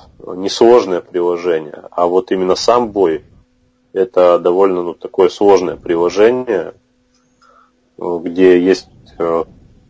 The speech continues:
каждый юнит, анимации его, взаимодействие с приложением.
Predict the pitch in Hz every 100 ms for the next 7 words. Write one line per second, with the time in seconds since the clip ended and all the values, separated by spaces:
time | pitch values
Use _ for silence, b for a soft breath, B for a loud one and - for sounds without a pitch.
0 | _ 104 98 92 92 98 107 92 85 87
1 | 87 98 104 - 85 82 85 82 78 76
2 | 78 87 90 87 90 85 101 92 - _
3 | 85 80 - - 82 82 82 85 78 80